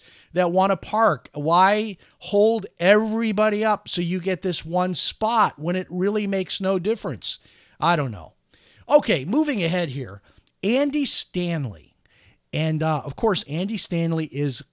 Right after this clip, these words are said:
a mega church pastor in Atlanta.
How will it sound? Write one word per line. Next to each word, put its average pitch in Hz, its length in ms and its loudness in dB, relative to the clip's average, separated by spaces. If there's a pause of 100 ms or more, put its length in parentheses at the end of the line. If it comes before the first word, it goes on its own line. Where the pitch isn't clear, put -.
a 135 220 -4
mega 165 420 -2
church - 520 -4
pastor 123 600 -6 (1200)
in 185 180 0
Atlanta. 151 680 -4